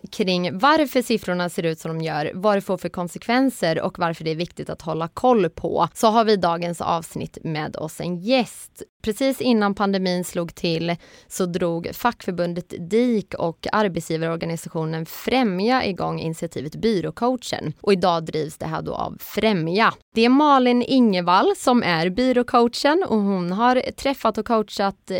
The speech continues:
ett trettiotal byråledare kring affärsmässighet och även stöttat dem i frågor kopplade till pandemin och fått höra vad byråledarna tänker och funderar på under den här tiden. Välkommen till Resumé Insikts podcast, säger vi till Malin Ingevall.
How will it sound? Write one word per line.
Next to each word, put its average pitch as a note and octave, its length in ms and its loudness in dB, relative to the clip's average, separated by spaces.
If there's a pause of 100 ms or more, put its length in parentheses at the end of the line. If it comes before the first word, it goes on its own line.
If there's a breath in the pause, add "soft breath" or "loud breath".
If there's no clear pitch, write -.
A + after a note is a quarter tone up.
(120)
ett - 340 -4
trettiotal A3 840 0
byråledare F3+ 680 0
kring D#3+ 440 -4
affärsmässighet F3 1200 -4
och - 340 -4 (120)
även E3 260 0
stöttat E3 320 -6
dem E3 160 -4
i E3 40 -6
frågor D#3 580 -6
kopplade D#3+ 520 -6
till D3+ 360 -6 (100)
pandemin E3+ 760 0
och - 140 -8
fått F3 140 -8
höra D#3+ 180 -4
vad D#3 140 -6
byråledarna - 680 -6 (100)
tänker E3 360 0
och E3 60 -8
funderar C#4+ 420 2
på - 360 -4
under E3+ 200 -4
den D#3+ 100 -4
här D#3 100 -8
tiden. - 440 -8 (300 soft breath)
Välkommen A#3 540 2
till G#3 140 0
Resumé F3 600 -2
Insikts D#3+ 800 -4
podcast, D#4 720 0
säger - 220 -6
vi - 100 -6
till - 160 -10
Malin E3+ 460 -2
Ingevall. F#3 720 0